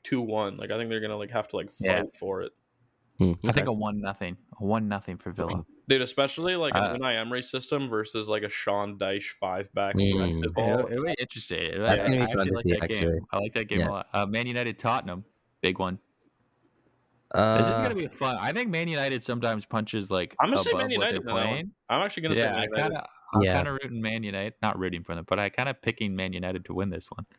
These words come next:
Speaker 3: Yeah. Uh, I think I'm gonna go United too. It's actually
Speaker 1: Yeah.
Speaker 3: like, so I'm, I'm,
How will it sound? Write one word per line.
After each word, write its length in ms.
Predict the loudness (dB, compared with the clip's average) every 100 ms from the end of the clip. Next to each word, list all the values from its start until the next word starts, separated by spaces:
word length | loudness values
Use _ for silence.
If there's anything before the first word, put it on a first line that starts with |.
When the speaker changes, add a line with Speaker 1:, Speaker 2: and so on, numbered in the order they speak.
| _ -20 -20 _ 2
Speaker 3:
Yeah. 260 | 4 6 2 -4 -14 -6
Uh, 380 | 2 4 4 2 -2 -2
I 60 | 0
think 120 | 2
I'm 20 |
gonna 120 | 2 2
go 60 |
United 360 | 2 4 2 0
too. 380 | 2 4 4 0 _ _ _ _ _
It's 140 | 2 4
actually 220 | 4 4
Speaker 1:
Yeah. 40 | 4
Speaker 3:
like, 260 | 4 -2 _ -8 2
so 220 | 4 4
I'm, 280 | 2 0 0 0
I'm, 320 | 0 0